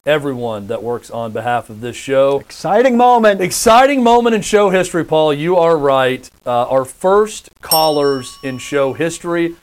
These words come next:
Speaker 1: If you're watching, you can see it on the screen. If not, I will tell you. Phone number to call in, eight five five, two oh eight, eight eight oh six. We threw out two big questions for this Tennessee Power Hour.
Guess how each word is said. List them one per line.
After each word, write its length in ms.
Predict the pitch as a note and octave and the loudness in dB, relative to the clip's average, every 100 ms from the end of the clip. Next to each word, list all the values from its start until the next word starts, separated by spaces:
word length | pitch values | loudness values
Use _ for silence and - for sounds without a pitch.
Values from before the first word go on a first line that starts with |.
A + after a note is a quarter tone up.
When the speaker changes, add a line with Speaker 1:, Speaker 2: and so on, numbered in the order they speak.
| _ | _
Speaker 1:
If 140 | B2 B2 | -12 -8
you're 100 | C3 | -4
watching, 460 | C#3 E3 F3 E3 | 0 0 0 -4
you 60 | D3 | -10
can 80 | C3 | -10
see 120 | - | -6
it 80 | D#3+ | -4
on 80 | D#3 | -4
the 60 | |
screen. 420 | - D3+ D3+ D3+ | -8 -8 -6 -6
If 220 | C#3+ B2+ C3 | -6 -10 -4
not, 260 | D3 D3+ | 0 0
I 80 | B2 | 0
will 140 | A#2+ | -6
tell 240 | A#2 E3 E3 | -4 0 0
you. 260 | E3+ E3 - _ _ _ _ _ | -2 -6 -10 _ _ _ _ _
Phone 200 | G#3+ A3+ | 0 2
number 160 | A#3+ G#3+ | 2 0
to 80 | |
call 320 | G#3 G#3 G#3 G3 | 2 2 4 2
in, 100 | D#3 | 0
eight 180 | F3+ G3+ | -2 0
five 240 | F#3+ F#3 | 0 0
five, 420 | F3+ F3 E3+ D#3+ C#3 | 2 0 2 0 -4
two 280 | G3+ G#3+ | -4 0
oh 180 | F3+ F3 | 0 2
eight, 240 | D#3+ D#3+ D#3 | 0 -2 -2
eight 240 | E3+ G3 F#3+ | -2 -2 -2
eight 200 | F3 E3 | -4 -2
oh 140 | D#3 | -4
six. 400 | C#3+ - F3+ E3+ | -4 -4 -4 -4
We 120 | E3 | -8
threw 180 | - G3+ | -2 0
out 160 | F3+ - | 0 -2
two 180 | A3+ | -4
big 180 | G3+ G#3 | 0 -2
questions 680 | - F#3+ F3+ - C#3+ G#2 - _ _ _ | 0 0 0 -2 -12 -12 -18 _ _ _
for 140 | - | -4
this 140 | E3 E3 | -4 -2
Tennessee 320 | F3+ E3+ D#3+ | -4 -4 -4
Power 400 | E3 D#3 D3 C#3 | -2 0 2 2
Hour. 280 | C3 A2 | 0 -2